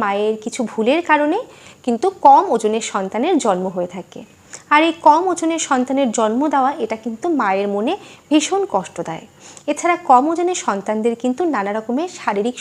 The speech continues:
সমস্যাও দেখা দিতে পারে। তো আজকের ভিডিওতে এটাই আলোচনা করব যে কি কি কারণে কম ওজনের বাচ্চার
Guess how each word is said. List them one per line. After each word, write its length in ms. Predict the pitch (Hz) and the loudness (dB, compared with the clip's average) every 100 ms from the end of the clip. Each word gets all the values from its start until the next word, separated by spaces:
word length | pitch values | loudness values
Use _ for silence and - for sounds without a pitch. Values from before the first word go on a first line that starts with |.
| - | -8
সমস্যাও 460 | 214 220 - 339 330 | -6 -8 -4 -2 -2
দেখা 180 | 180 196 | -4 -6
দিতে 160 | 185 170 170 | -14 -14 -14
পারে। 140 | 202 - _ | -18 -20 _
তো 40 | 320 - 214 | -2 2 2
আজকের 340 | 214 - 359 339 | 2 0 0 2
ভিডিওতে 480 | 311 302 311 311 381 440 240 | 2 2 0 0 -2 0 -2
এটাই 260 | 226 262 392 277 | 2 4 4 2
আলোচনা 400 | 196 196 208 202 202 | 2 0 -2 -4 -2
করব 220 | 202 202 262 359 | -2 0 2 2
যে 120 | 262 233 233 - - _ - | 2 0 0 -10 -20 _ 2
কি 120 | 359 370 | 2 4
কি 120 | 381 392 392 | 2 2 4
কারণে 380 | 247 196 196 214 403 - - | 4 6 4 2 0 0 6
কম 160 | 277 330 | 6 6
ওজনের 340 | 359 349 349 349 233 | 2 2 2 2 2
বাচ্চার 380 | 185 - 202 | 2 -2 -2